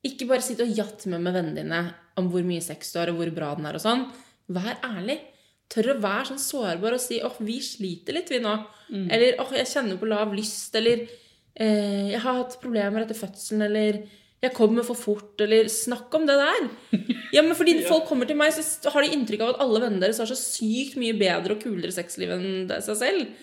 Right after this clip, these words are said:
Speaker 2: Mm.
Speaker 1: Og det stemmer ikke, fordi de sitter jo der begge to på mitt kontor, på en måte, etter hverandre.
Speaker 2: Ja.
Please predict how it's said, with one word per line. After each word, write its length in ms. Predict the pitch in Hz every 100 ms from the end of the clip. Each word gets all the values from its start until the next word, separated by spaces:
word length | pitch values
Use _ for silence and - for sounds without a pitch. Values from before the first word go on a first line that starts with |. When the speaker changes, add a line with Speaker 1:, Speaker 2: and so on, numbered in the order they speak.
| -
Speaker 2:
Mm. 360 | 175 151 156 -
Speaker 1:
Og 80 | 220
det 120 | 285
stemmer 500 | - 440 349 240 208
ikke, 240 | 196 254 -
fordi 200 | 302 277
de 100 | 302
sitter 300 | - 220 233
jo 0 |
der 100 | 294
begge 220 | 320 233
to 100 | 233
på 80 | 233
mitt 120 | 233 226
kontor, 280 | 254 302 403
på 80 |
en 80 | -
måte, 220 | 269 269
etter 240 | 294 302 220
hverandre. 500 | 220 440 330 - 175
Speaker 2:
Ja. 180 | 165